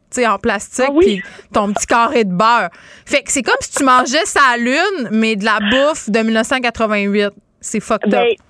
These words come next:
Speaker 1: Faut que tu
Speaker 2: tu
Speaker 1: y
Speaker 2: le
Speaker 1: ailles.
Speaker 2: vends tellement bien, j'ai quand même hâte d'arrêter puis d'aller
Speaker 1: Ouais.
Speaker 2: découvrir ça
Speaker 1: Ben, on est,
Speaker 2: par
Speaker 1: on est
Speaker 2: moi-même.
Speaker 1: bien curieux, par exemple, Vincent et moi, sur le Georges de l'Étape. Donc, on va vraiment beaucoup se fier sur toi pour, pour un compte rendu. Euh,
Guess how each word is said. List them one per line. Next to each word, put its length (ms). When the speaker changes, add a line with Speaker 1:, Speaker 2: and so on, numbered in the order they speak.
Speaker 1:
Faut 180
que 100
tu 40
Speaker 2:
tu 60
Speaker 1:
y 40
Speaker 2:
le 60
Speaker 1:
ailles. 60
Speaker 2:
vends 200
tellement 440
bien, 180
j'ai 240
quand 200
même 280
hâte 520
d'arrêter 600
puis 120
d'aller 260
Speaker 1:
Ouais. 160
Speaker 2:
découvrir 340
ça 80
Speaker 1:
Ben, 180
on 60
est, 80
Speaker 2:
par 80
Speaker 1:
on 80
est 80
Speaker 2:
moi-même. 40
Speaker 1:
bien 120
curieux, 420
par 220
exemple, 520
Vincent 380
et 80
moi, 200
sur 220
le 140
Georges 260
de 80
l'Étape. 440
Donc, 260
on 80
va 140
vraiment 340
beaucoup 240
se 120
fier 140
sur 240
toi 260
pour, 320
pour 220
un 100
compte 240
rendu. 360
Euh, 40